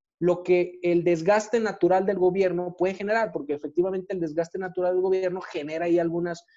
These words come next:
al-, algunas, algunos inconformes. ¿Quién creen que esté capitalizando esto? También, ojo, es importante decirlo hasta en, en actor político Morena, porque hemos visto a la, a la gobernadora de la Ciudad de México, está Ricardo Monreal, está Marcelo Ebrard, que también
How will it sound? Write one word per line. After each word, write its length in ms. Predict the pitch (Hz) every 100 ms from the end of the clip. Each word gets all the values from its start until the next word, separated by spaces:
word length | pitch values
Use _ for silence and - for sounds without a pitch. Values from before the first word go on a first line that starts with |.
| _ _ -
al-, 160 | 160 156
algunas, 460 | 165 175 185 180 -
algunos 480 | 165 165 175 190 190
inconformes. 680 | 180 185 208 202 196 185
¿Quién 180 | - 285
creen 360 | 294 294 330 320
que 80 |
esté 180 | 233 247
capitalizando 720 | 240 - 202 196 175 202 196
esto? 320 | 185 - - - -
También, 300 | - 180 247
ojo, 380 | 220 254 240 -
es 160 | - 170
importante 800 | 294 294 196 190 202 - 285 262
decirlo 340 | 185 196 226
hasta 280 | 262 - 220
en, 120 | 185
en 140 | 151 147
actor 300 | 143 165 165
político 580 | 240 226 233 233 233 185
Morena, 460 | 151 196 240 139 - _ _
porque 260 | - 156 165
hemos 220 | 165 220
visto 400 | 220 233 226 240 240
a 60 | 170
la, 100 | 165
a 100 | -
la 100 | 147
gobernadora 540 | 143 143 135 143 180
de 60 | 220
la 80 | 180
Ciudad 180 | - 156
de 80 | 185
México, 640 | 185 - 208 - 208 214
está 160 | 185 180
Ricardo 340 | 180 185 190
Monreal, 520 | 180 139 151 185 196
está 580 | 170 - 156 170 170 180
Marcelo 340 | 160 - 170 185
Ebrard, 380 | 156 156 185 -
que 80 | 185
también 300 | 127 151